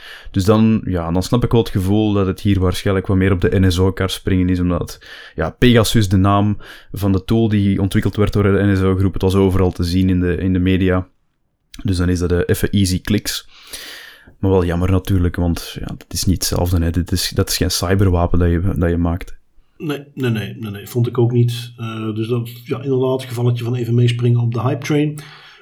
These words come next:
Speaker 2: Ehm, even zien, dan gaan we door naar een stukje handhaving in Amerika, zowaar. Ehm, jij hebt iets opgepikt van een Amerikaanse rechter in Californië die een stukje privacy by design controle, een, een,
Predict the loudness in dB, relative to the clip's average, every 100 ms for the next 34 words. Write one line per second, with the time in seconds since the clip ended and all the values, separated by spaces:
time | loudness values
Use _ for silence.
0 | _ 2 6 8 8 4 2 0 -2 -2
1 | 2 2 4 2 2 -2 -2 4 4 4
2 | 0 -4 -4 -4 -4 -6 -6 -8 -4 2
3 | 4 4 2 0 -2 -2 -2 2 2 2
4 | -2 -4 -2 2 4 2 0 -2 2 2
5 | 0 -6 -12 -20 -18 -12 -8 -4 -2 -2
6 | -2 -4 -2 -2 -2 -4 -8 -6 -4 -6
7 | -6 -6 -2 -2 0 0 0 -2 -4 -4
8 | -2 -2 -4 -4 -4 -4 -2 -4 -4 -4
9 | -4 -2 -2 0 -2 -6 -14 -20 _ -6
10 | -2 0 2 2 0 -2 -2 -2 -2 -2
11 | -2 -4 -2 -2 -2 -2 -2 0 2 2
12 | 0 -4 -2 0 2 4 6 4 2 -4
13 | -10 -10 -8 -4 0